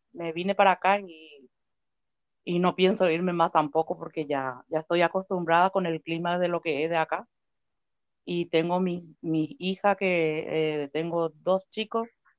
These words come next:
que tiene uno nueve años y otro diez años que son de acá, que nacieron acá. Tengo mis dos nietas también que son de acá. Y,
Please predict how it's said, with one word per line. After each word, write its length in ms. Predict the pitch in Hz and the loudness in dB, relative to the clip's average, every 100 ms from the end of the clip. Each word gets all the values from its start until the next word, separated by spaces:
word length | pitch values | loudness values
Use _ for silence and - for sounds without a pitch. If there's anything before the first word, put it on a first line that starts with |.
| _ _ _ _ | _ _ _ _
que 120 | - 160 | -8 -6
tiene 300 | - 185 180 | -2 -2 0
uno 280 | 170 190 | 0 0
nueve 300 | 190 196 214 | 2 4 6
años 360 | 208 208 220 226 | 6 6 2 2
y 60 | 214 | 0
otro 240 | 190 196 | 2 2
diez 240 | 196 196 | 4 6
años 300 | 196 208 226 226 | 6 4 0 -4
que 80 | |
son 300 | 190 180 180 | -4 -2 0
de 80 | 170 | 0
acá, 480 | 151 - 180 220 294 _ _ _ _ _ _ - | 0 4 6 6 4 _ _ _ _ _ _ -4
que 80 | |
nacieron 460 | 180 160 180 180 185 | 0 0 2 2 2
acá. 500 | 165 - 180 208 226 | 0 4 4 6 4
Tengo 240 | - 180 180 | -2 -2 -2
mis 220 | 185 175 | -2 0
dos 220 | 175 170 | 0 0
nietas 440 | 180 185 208 226 | 0 2 2 2
también 800 | 220 165 160 175 202 240 247 269 _ _ _ _ _ | 0 -2 -2 0 0 0 -4 -8 _ _ _ _ _
que 80 | 160 | -12
son 280 | 156 165 165 | -6 -4 -2
de 80 | 165 | -2
acá. 400 | 151 175 220 - _ _ _ _ _ _ _ _ _ _ _ _ _ _ | 2 2 2 -2 _ _ _ _ _ _ _ _ _ _ _ _ _ _
Y, 720 | - 175 165 160 147 139 127 | -10 -8 -8 -12 -12 -14 -14